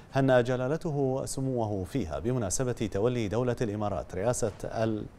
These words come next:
رئاسة مجلس الأمن الدولي لشهر مارس الحالي. وأكد جلالة الملك المفدى في برقيته أن تولي دولة الإمارات رئاسة مجلس الأمن الدولي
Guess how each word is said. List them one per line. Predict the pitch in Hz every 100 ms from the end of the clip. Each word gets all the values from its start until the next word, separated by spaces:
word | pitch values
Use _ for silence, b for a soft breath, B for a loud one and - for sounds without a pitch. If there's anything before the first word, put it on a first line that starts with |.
| - -
رئاسة | 110 123 123 117
مجلس | 92 113 123 113
الأمن | 117 92 120 123
الدولي | 110 110 101 139
لشهر | 123 - 120 110
مارس | 98 127 123
الحالي. | 117 90 - 85 65 - B B B
وأكد | - 69 82 - 110 117 131
جلالة | 127 98 117 113
الملك | 110 85 110 120
المفدى | 110 101 131 98 120
في | - 110
برقيته | 90 82 104 123 135 139 B B B
أن | 85 71
تولي | - 98 135 127 120
دولة | 104 123 123
الإمارات | 123 117 104 107 135
رئاسة | 107 82 117 - 120 120 95 78
مجلس | 120 117 120 117
الأمن | 110 131
الدولي | 127 120 113 90